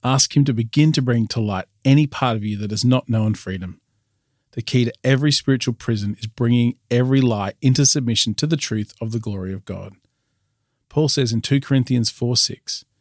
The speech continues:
"For God, who said, 'Let light shine out of darkness,' made his light shine in our hearts to give us the light of the knowledge of the glory of God in the face of Christ." Christ has the keys to set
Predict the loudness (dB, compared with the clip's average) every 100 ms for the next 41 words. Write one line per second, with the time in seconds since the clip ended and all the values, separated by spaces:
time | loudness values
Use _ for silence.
0 | _ _ -4 0 4 4 4 0 -4 -4
1 | -2 -4 -6 _ -16 -6 -6 -4 -2 -2
2 | 0 0 2 2 0 -2 -6 -8 -8 -8
3 | -6 -8 _ _ -6 -4 -2 2 2 2
4 | -2 -2 -4 0 0 0 -4 -4 -4 -6
5 | -8 -6 -6 -4 -4 -2 -4 -6 -6 -4
6 | -4 -2 -4 -6 -6 -2 -2 -2 -4 -6
7 | -8 -12 -14 -8 -2 0 0 -4 -8 -10
8 | -12 _ _ _ _ -2 -2 -2 -4 -4
9 | -4 -12 -12 -10 -12 -12 _ _ _ _
10 | _ _ _ _ _ _ _ _ _ _
11 | _ -4 0 0 0 -2 -4 -8 -4 -4
12 | -2 -4 -2 -2 -4